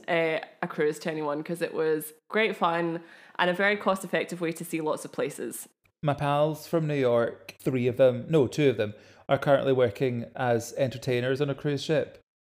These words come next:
Speaker 2: And, uh,
Speaker 1: Mm-hmm.
Speaker 2: they're married,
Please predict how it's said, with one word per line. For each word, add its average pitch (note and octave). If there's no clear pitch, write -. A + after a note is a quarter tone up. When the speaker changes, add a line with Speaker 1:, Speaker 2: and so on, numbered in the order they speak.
Speaker 2:
And, A#2+
uh, B2+
Speaker 1:
Mm-hmm. A#2+
Speaker 2:
they're B2+
married, B2+